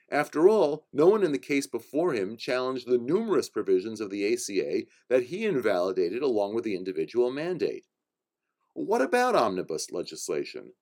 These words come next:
Some state legislatures operate under single subject rules, but no such limit applies to Congress, which frequently passes legislation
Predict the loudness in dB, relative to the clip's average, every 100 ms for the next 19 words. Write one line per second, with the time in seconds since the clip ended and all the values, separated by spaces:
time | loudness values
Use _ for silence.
0 | _ _ -2 0 0 0 4 4 4 -2
1 | -2 -4 -4 -4 -4 -2 0 2 0 0
2 | -2 -2 -2 2 0 0 -4 0 -2 -2
3 | -10 -8 -10 -10 _ -6 -2 2 2 2
4 | 0 -2 -2 0 0 0 -2 -2 -8 -6
5 | -4 -2 -4 -6 -8 _ _ _ -6 -6
6 | -8 -6 -6 -6 -6 -4 -2 -2 -2 -2
7 | -2 -4 -4 -4 -6 -6